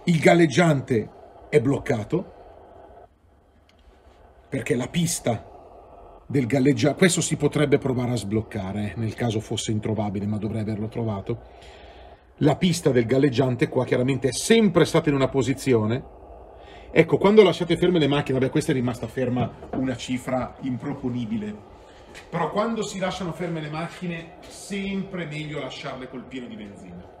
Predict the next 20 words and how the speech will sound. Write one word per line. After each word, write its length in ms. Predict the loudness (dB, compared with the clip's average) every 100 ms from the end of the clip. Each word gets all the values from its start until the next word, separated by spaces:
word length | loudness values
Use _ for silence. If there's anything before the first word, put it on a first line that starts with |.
| -20
sempre, 540 | -20 -20 -20 -20 -20 -20 -20 _ -16
perché 380 | -14 -14 -16 -10
ora 540 | -6 -4 -6 -12 -20 -20 -20 -20
che 200 | -14 -10
emulsionano, 1120 | -6 -4 -2 -4 -8 -12 -14 -16 -18 -16 -16
quindi 300 | -14 -14 -14
diventano 600 | -14 -14 -14 -12 -12 -12
colla, 600 | -10 -6 -6 -6 -8 -12 -16 -20 -20 -20 -20 -20 _ _ _ _ _ _ _ _ _ _
cinquanta, 600 | -14 -10 -6 -6 -6 -6 -12
sessanta, 440 | -12 -12 -12 -14
settanta 420 | -16 -12 -12 -10
litri 220 | -12 -12
di 100 | -10
benzina 500 | -8 -8 -8 -8 -8
ci 140 | -8 -8
impiegano 560 | -10 -10 -10 -6 -6
veramente 460 | -6 -8 -10 -10 -10
una 200 | -10 -10
vita, 340 | -12 -14 -16 -16
ecco. 400 | -16 -16 -20 -20